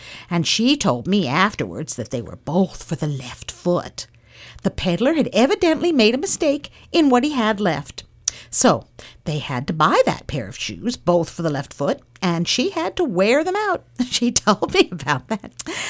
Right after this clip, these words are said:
and laughed. <laughs> I remember different peddlers. They went through to start with, these peddlers did,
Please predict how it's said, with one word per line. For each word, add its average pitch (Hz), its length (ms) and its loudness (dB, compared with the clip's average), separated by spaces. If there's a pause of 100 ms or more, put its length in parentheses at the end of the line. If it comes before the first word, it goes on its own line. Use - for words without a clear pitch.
(240)
and 285 400 2
laughed. 240 640 -2
<laughs> 285 40 -4 (1200)
I 202 140 8
remember 202 420 6
different 247 520 0
peddlers. - 640 -8 (480)
They 208 180 4
went 208 240 2
through 320 440 2
to 311 100 -2
start 240 400 2
with, 202 260 2
these 208 200 -2
peddlers 196 480 -2
did, 175 260 2